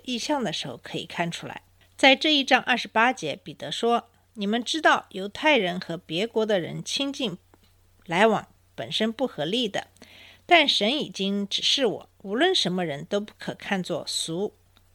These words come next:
而不洁净的。”这就是为什么当哥尼流派的人去请彼得的时候，他就不推辞而来了。彼得的这个意象其实预示着一个新的时代的到来。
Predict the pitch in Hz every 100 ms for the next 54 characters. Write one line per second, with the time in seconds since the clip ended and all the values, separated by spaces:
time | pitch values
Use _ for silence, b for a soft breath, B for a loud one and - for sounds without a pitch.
0 | - - 170 160 220 - 120 123 254 240
1 | 165 - _ b b b b b - 311
2 | 330 311 269 277 269 202 175 - 226 233
3 | 233 - 302 302 277 170 - - 226 185
4 | 147 165 - 233 - 180 202 175 143 135
5 | 139 262 - 156 - _ - 220 202 185
6 | 262 - 302 285 - 175 - - - -
7 | 190 - - _ _ b b b b -
8 | 254 233 311 415 415 370 - 262 247 -
9 | 233 190 - 208 208 196 196 240 214 226
10 | 202 - 196 185 - 277 269 208 - -
11 | 190 180 - 190 180 139 -